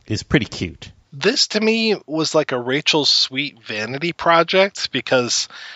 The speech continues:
Speaker 2: she is all over this movie. She's, like, the musical coordinator. She sings. She acts. The, it is produced or co-produced by someone named Richard Sweet.
Speaker 1: I think Richard Sweet actually might be her father.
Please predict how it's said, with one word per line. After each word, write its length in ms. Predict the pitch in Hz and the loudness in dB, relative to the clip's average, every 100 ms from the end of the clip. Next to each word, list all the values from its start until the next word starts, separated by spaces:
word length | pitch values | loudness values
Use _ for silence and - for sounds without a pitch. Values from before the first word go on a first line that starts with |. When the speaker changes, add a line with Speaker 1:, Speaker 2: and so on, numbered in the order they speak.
| - | -6
Speaker 2:
she 460 | - - 165 208 147 | 2 2 2 0 0
is 220 | 135 - - | 0 -2 -2
all 440 | 143 151 151 143 - | 2 4 4 2 0
over 280 | 131 117 | -4 -4
this 260 | 107 104 - | -8 -2 -2
movie. 280 | 104 95 92 | -2 -8 2
She's, 400 | - 123 131 - | 2 2 -2 0
like, 220 | 113 - | -2 -2
the 80 | 95 | -8
musical 1080 | 101 117 151 151 156 165 151 151 147 143 - - | -8 0 2 2 2 2 2 2 2 -4 -8 -8
coordinator. 1040 | - 143 143 139 143 147 143 143 139 135 | -4 2 2 2 -2 0 2 4 4 2
She 520 | 127 - 113 104 101 - - - - | 2 0 -2 -10 -12 -12 -14 -16 -10
sings. 800 | - - 185 175 170 165 160 143 | 0 4 4 4 2 0 2 4
She 580 | - - - 131 113 107 | 4 6 4 2 -6 0
acts. 580 | 135 156 151 - - - - - - _ | 2 4 2 2 2 2 -4 -16 -20 _
The, 200 | 113 87 | -6 -6
it 180 | 131 123 | -6 -4
is 120 | 117 | -2
produced 640 | - 139 120 135 160 - - | 0 -2 -2 -2 2 2 2
or 80 | 117 | -2
co-produced 800 | - 147 - 147 135 135 - - | 0 -2 0 -2 0 2 2 4
by 200 | 120 113 | 2 4
someone 320 | - 117 110 | 2 0 -6
named 280 | 101 104 113 | -6 -8 -4
Richard 400 | 147 - 180 - | -2 0 -2 2
Sweet. 460 | - - 196 214 _ - | 2 2 0 -2 _ -4
Speaker 1:
I 60 | 107 | -2
think 200 | 185 226 | 0 -2
Richard 240 | 202 180 | -2 -2
Sweet 240 | - 147 | 0 0
actually 280 | 135 123 135 | 2 0 0
might 200 | 117 113 | 0 2
be 80 | 110 | 0
her 140 | 98 | -2
father. 480 | - - 95 87 - | 0 4 4 4 -4